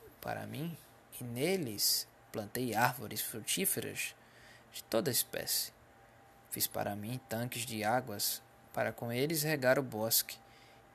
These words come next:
em que reverdeciam as árvores. Comprei es-, comprei escravos e escravas, e tive escravos que nasceram em minha casa." Salomão adornou seu reino com pomares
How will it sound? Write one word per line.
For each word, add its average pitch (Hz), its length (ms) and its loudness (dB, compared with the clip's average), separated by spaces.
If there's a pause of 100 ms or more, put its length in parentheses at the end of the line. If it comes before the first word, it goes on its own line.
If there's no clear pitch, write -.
(120)
em 170 140 -2
que 170 180 -2
reverdeciam 151 920 4
as 107 240 -4
árvores. 107 600 -4 (880)
Comprei 107 360 -8
es-, - 260 4
comprei 117 380 -2
escravos 110 840 2
e - 80 -6
escravas, - 840 4
e - 60 -8
tive 135 300 -4
escravos 143 720 4
que - 120 -8
nasceram 107 600 -2 (520)
em 160 120 -6
minha 101 240 -8
casa." - 380 -8 (1080)
Salomão 135 720 2 (1080)
adornou 123 640 2
seu 117 220 2
reino 117 320 -4
com - 160 -10
pomares 110 880 -2